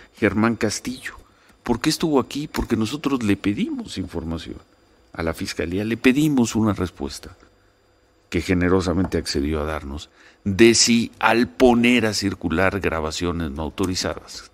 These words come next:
conversaciones telefónicas, la gobernadora de Campeche no estaba incurriendo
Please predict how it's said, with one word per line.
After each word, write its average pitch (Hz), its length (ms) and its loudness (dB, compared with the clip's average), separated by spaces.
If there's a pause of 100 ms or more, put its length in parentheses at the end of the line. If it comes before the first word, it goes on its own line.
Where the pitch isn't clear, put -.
(240)
conversaciones 69 720 -4
telefónicas, 95 500 -2 (1600)
la 85 400 2 (1900)
gobernadora 90 840 2 (340)
de 76 420 -4
Campeche 87 640 -4 (440)
no 87 140 2
estaba 82 560 0 (180)
incurriendo 78 720 -2